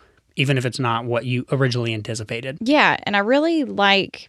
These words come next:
Speaker 2: the way you worded that because it also highlights that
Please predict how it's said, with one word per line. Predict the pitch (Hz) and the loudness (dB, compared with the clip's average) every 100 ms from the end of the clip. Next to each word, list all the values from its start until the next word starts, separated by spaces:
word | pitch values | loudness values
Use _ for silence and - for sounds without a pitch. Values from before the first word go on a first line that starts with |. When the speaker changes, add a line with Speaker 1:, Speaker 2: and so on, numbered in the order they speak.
| _ | _
Speaker 2:
the | 214 | -2
way | 190 185 | 2 2
you | 180 | 2
worded | 170 262 247 | 0 0 2
that | 180 165 - | 2 0 0
because | 208 - 185 | -4 -4 -2
it | 185 - | 0 0
also | 185 226 254 240 | -2 -2 -2 -2
highlights | - 196 185 180 170 - - - - - _ _ - | 0 2 2 2 -2 -4 -12 -20 -20 -20 _ _ -2
that | 180 | -2